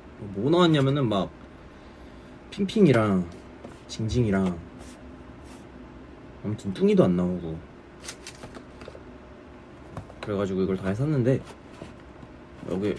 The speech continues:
여기서 같이 까보고 싶어서 이게 여기 아홉 개 있는 거를 제외하고 이렇게 여기 이것들이 나올 수도 있어요. 아, 나왔으면 좋겠다. 어떻게 깔까?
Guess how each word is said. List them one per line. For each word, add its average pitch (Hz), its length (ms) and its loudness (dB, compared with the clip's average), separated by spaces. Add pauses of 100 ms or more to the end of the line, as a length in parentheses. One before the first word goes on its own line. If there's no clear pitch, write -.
여기서 107 300 -2
같이 - 280 -10
까보고 175 380 4
싶어서 117 380 0
이게 104 500 4 (960)
여기 101 320 2
아홉 110 220 4
개 120 80 6
있는 110 260 2
거를 107 160 4
제외하고 107 960 4 (320)
이렇게 104 420 2
여기 87 380 2 (320)
이것들이 107 640 4
나올 95 200 4
수도 113 180 -6
있어요. 92 540 0 (2500)
아, 120 760 6
나왔으면 110 360 -2
좋겠다. - 440 -2 (840)
어떻게 92 220 -8
깔까? 98 540 -2